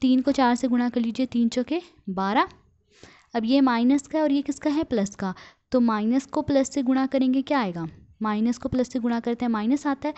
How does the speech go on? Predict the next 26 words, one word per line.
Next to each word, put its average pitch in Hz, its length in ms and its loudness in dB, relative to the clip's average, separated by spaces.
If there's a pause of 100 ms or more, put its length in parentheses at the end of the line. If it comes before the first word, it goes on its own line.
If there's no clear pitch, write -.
(320)
तो 226 100 -4
माइनस 214 480 -2
बारह। 165 280 -6
अब 202 220 -6
ये 240 300 0
गुणा 220 380 -2
है, 285 160 4
ये 285 160 2
माइनस 196 380 -2
है, 220 120 0
दो 233 180 2
निशान 240 280 0
इकट्ठे 226 300 -4
नहीं 277 100 4
आ 262 80 0
सकते, - 240 -10
तो 247 100 -6
हमने 220 120 -2
इसको 226 200 -8
क्या 214 160 -6
कर 202 120 -8
दिया? 247 160 -4
ब्रैकेट 175 380 -8
में 175 120 -6
रख 156 200 -12
दिया, 147 180 -8